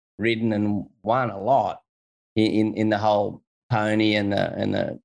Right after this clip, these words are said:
dressage and jumping world. We were, like, rather competitive, and I didn't even know that it was the release of pressure that taught the horse how to respond to the pressure. So I thought, "Well, how do you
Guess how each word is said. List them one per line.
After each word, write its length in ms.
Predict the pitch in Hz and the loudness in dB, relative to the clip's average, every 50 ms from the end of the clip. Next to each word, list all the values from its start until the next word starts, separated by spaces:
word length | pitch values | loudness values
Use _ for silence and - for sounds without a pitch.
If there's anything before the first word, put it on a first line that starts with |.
| _ _ - | _ _ -2
dressage 520 | 110 107 107 107 - 107 101 101 104 101 104 | 0 0 0 0 2 2 2 2 0 -2 -4
and 120 | 101 95 | -4 -2
jumping 420 | 107 104 110 117 120 127 117 113 | 0 0 0 0 0 0 0 0
world. 480 | 107 107 104 101 107 110 117 117 117 - | 0 0 0 2 2 0 0 -2 -2 -2
We 120 | 107 110 | 0 2
were, 140 | 110 104 113 - _ _ _ _ _ _ _ - | 2 2 0 -4 _ _ _ _ _ _ _ -2
like, 200 | 104 101 - - - _ _ _ _ _ | 0 0 0 -2 -6 _ _ _ _ _
rather 260 | 127 131 131 120 107 95 | -2 0 0 0 0 -2
competitive, 680 | 95 95 - 156 180 - 131 107 101 104 113 120 120 - | -4 -6 -2 0 0 2 2 2 2 0 0 -2 -2 -2
and 140 | 113 113 120 | 0 0 2
I 160 | 143 175 180 | 2 2 2
didn't 280 | 147 135 117 120 117 113 | 0 0 0 0 0 0
even 260 | 113 110 107 110 110 | 0 0 -2 -2 -2
know 260 | 110 113 120 127 123 | 0 0 0 0 0
that 140 | 117 117 110 | 0 0 -2
it 120 | 107 - | 0 0
was 160 | 110 110 101 | 0 0 0
the 120 | 117 113 107 | 0 0 2
release 400 | 107 107 104 107 113 123 120 120 | 2 2 4 2 2 2 0 -2
of 120 | 104 - | -4 -2
pressure 380 | - 110 110 113 117 - 117 98 | 0 2 2 2 2 0 -2 -2
that 160 | 104 - - | -2 -2 0
taught 220 | - 110 117 117 | 0 0 2 0
the 80 | 101 101 | 0 0
horse 220 | 110 110 113 - | 0 0 0 0
how 120 | 113 104 101 | 0 -2 0
to 60 | 98 | -2
respond 360 | 95 98 - - 110 110 107 | -4 -4 -2 -2 0 0 0
to 60 | 101 | 0
the 80 | 92 98 | -2 -4
pressure. 400 | - - 110 135 151 151 - 107 | -2 0 2 2 2 0 -4 -6
So 180 | 107 - 104 104 | -4 0 0 0
I 60 | 107 | 2
thought, 200 | - 123 98 82 | 2 0 -2 -2
"Well, 100 | 98 98 107 | -2 -4 -2
how 140 | 131 165 | -2 -2
do 80 | 170 160 | 0 0
you 220 | 127 113 104 95 | 0 -2 -2 -4